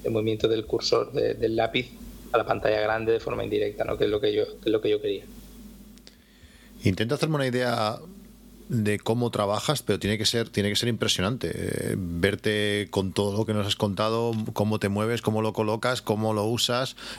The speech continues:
Speaker 2: mirando aquí, pantalla de quin-, de cincuenta y cinco pulgadas, con, ostras, eh, tiene que ser
Speaker 1: Es
Speaker 2: muy
Speaker 1: un caos.
Speaker 2: curioso.
Speaker 1: Ahora mismo es un caos. <laughs> Como llevo, llevo poco tiempo con esto, ahora mismo es,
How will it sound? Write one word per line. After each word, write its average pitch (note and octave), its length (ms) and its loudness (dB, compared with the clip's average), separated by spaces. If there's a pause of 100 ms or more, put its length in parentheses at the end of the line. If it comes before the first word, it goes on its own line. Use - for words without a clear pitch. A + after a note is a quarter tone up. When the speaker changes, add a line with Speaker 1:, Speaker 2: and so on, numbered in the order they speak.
Speaker 2:
mirando G#2 360 2
aquí, A2+ 280 0
pantalla G#2+ 540 2
de G#2+ 80 0
quin-, - 400 -2
de G#2+ 140 0
cincuenta G#2 300 0
y G2 40 -4
cinco G#2+ 300 0
pulgadas, A2+ 640 0
con, A2 320 0 (440)
ostras, - 540 2
eh, - 260 0 (840)
tiene G#2+ 220 2
que G#2+ 60 0
ser B2 120 0
Speaker 1:
Es B2 60 2
Speaker 2:
muy B2 60 0
Speaker 1:
un A#2+ 120 0
caos. A#2 100 -2
Speaker 2:
curioso. G#2+ 440 0
Speaker 1:
Ahora D3 160 0
mismo E3+ 180 -2
es - 80 -2
un C#3 100 -2
caos. G#2+ 360 -6 (680)
<laughs> - 680 -4
Como D3+ 180 4
llevo, E3 160 4 (320)
llevo D#3 320 0
poco - 320 0
tiempo C3+ 300 0
con B2 120 0
esto, C#3+ 220 0
ahora B2 120 0
mismo C3 280 -2
es, - 640 -4